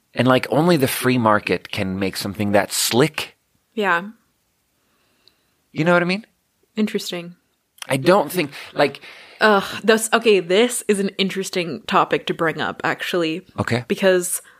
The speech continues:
Speaker 2: there was one time I left your house and I was really angry
Speaker 1: Mm-hmm.
Speaker 2: because you didn't stick up for me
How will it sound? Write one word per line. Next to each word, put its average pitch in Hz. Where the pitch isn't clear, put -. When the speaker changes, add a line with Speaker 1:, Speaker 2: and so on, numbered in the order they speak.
Speaker 2:
there 180
was 190
one 190
time 180
I 170
left 165
your 208
house 170
and 185
I 180
was 170
really 202
angry 180
Speaker 1:
Mm-hmm. 95
Speaker 2:
because 190
you 180
didn't 190
stick -
up -
for 196
me 170